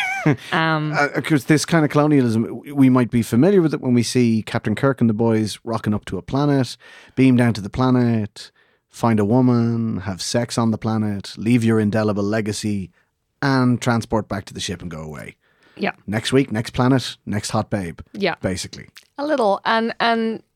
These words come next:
Speaker 1: with fantasy, it's often less clear, but there's still this idea of, like, conquest.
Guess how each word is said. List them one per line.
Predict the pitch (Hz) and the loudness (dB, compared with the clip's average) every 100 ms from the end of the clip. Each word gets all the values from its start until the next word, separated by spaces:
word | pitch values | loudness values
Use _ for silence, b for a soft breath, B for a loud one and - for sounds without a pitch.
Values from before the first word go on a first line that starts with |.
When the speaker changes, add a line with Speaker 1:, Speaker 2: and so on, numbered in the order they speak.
| - | -4
Speaker 1:
with | 208 196 - - b b _ | -2 -2 -4 -14 b b _
fantasy, | - 285 277 254 233 208 - _ _ _ | -4 -2 -2 -2 -4 -4 -8 _ _ _
it's | - 185 - - | -6 -6 -6 -4
often | 185 - 185 | -2 -2 -4
less | 170 147 - | -2 -2 -6
clear, | - - 196 214 247 | -12 -6 -2 0 0
but | 185 | -2
there's | 170 156 | -6 -6
still | - 175 180 | -4 -2 -2
this | 160 160 | -4 -6
idea | 156 160 170 139 | -6 -4 -4 -6
of, | 151 | -8
like, | 117 - | -10 -6
conquest. | 285 277 - 247 226 - - - | -6 -2 2 2 2 -2 -10 -14